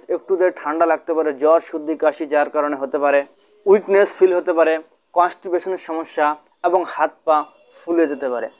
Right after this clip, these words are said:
এই সমস্ত sign and symptoms, লক্ষণ সাধারণত দেখা যায়, বন্ধুরা। এবং বিশেষ করে প্রেগন্যান্সিতে সমস্যা দেখা দিতে পারে, বন্ধুরা। যদি already pregnant হয়ে থাকে,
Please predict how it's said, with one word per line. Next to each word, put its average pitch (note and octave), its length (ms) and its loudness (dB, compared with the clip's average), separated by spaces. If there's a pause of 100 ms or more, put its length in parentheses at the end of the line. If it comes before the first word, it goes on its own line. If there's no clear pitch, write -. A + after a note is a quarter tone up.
(280)
এই G#3+ 100 4
সমস্ত G#3+ 340 -4
sign F3+ 420 0
and F#3 180 -2
symptoms, E3+ 440 -2 (300)
লক্ষণ E3 480 0
সাধারণত D3+ 540 -2 (320)
দেখা C#3+ 300 -2
যায়, C3+ 140 0
বন্ধুরা। A#2+ 340 -8 (400)
এবং G#3 340 2
বিশেষ F3 320 -4
করে G3+ 320 2 (440)
প্রেগন্যান্সিতে G#3 760 2 (180)
সমস্যা F3 460 -4
দেখা D#3+ 260 0
দিতে D3+ 140 -4
পারে, C#3 180 0
বন্ধুরা। A#2+ 320 -6 (300)
যদি D#3+ 160 2
already F3 560 4
pregnant E3 420 -2
হয়ে D#3+ 120 -4
থাকে, D3+ 340 -2